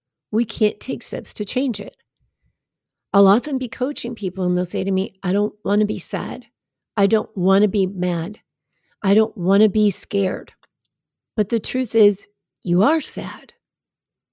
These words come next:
You are mad. You are scared. And until you can tell yourself that,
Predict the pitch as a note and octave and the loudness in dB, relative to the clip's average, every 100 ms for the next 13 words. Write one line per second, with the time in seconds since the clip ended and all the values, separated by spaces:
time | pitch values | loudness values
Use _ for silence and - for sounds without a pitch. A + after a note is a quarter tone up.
0 | _ _ G3 G#3 - A#3+ C#4 A3 D#3+ - | _ _ 0 0 2 2 2 0 -2 -8
1 | - _ _ _ _ _ _ F#3+ G#3 - | -16 _ _ _ _ _ _ -4 -2 0
2 | A3 B3 A#3 - F3+ C#4+ - _ _ _ | 0 2 -2 -6 -10 -12 -18 _ _ _
3 | _ _ _ _ - G#3+ A3 A3 - D4+ | _ _ _ _ 0 2 2 0 -6 -4
4 | D4+ C#4+ - A3 - A#3+ E4 F#4+ G#3+ - | -4 -6 -4 -4 -4 -6 -2 -2 -4 -6
5 | - F#3 - F#3 F#3+ | -8 -10 -10 -8 -8